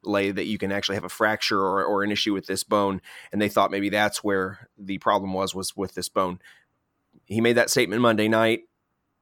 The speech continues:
By today, they got results back from a scan that they did on the front of the ankle that indicated that that was not correct.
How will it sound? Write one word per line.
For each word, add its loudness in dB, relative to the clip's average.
By 2
today, 2
they 2
got 2
results 0
back 0
from -2
a -2
scan -2
that -2
they -2
did -2
on -4
the -10
front -2
of -2
the 0
ankle 0
that -2
indicated -4
that -10
that -2
was -4
not 2
correct. -4